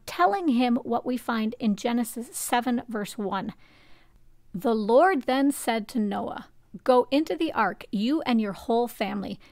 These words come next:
because I have found you righteous in this generation.'" When everybody else was probably down on him,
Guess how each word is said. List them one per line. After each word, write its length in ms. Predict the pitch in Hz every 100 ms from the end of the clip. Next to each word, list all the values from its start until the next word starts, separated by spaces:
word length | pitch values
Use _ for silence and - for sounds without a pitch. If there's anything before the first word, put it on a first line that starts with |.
| _
because 400 | 247 226 254 226 -
I 120 | 269
have 260 | 330 320 294
found 500 | - 285 302 285 -
you 240 | 285 320 -
righteous 680 | 285 330 - 233 202 - -
in 160 | 247 247
this 200 | 240 -
generation.'" 760 | - 208 190 196 180 - 226 - - _ - - - - - - - _ _ - - - - _ -
When 240 | 226 220 -
everybody 800 | 277 320 359 392 392 349 339 320 -
else 380 | 254 202 214 - -
was 240 | 202 196
probably 580 | - 220 247 277 285 277
down 320 | 220 220 214
on 160 | 196 180
him, 260 | 185 202